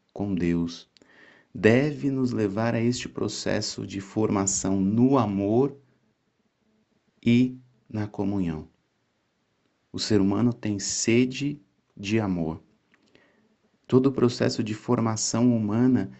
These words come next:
ele precisa ser construído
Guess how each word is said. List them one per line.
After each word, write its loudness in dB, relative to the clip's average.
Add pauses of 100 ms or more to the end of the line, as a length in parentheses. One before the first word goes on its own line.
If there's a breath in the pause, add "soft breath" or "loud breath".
(120)
ele 0
precisa 0
ser 0
construído -4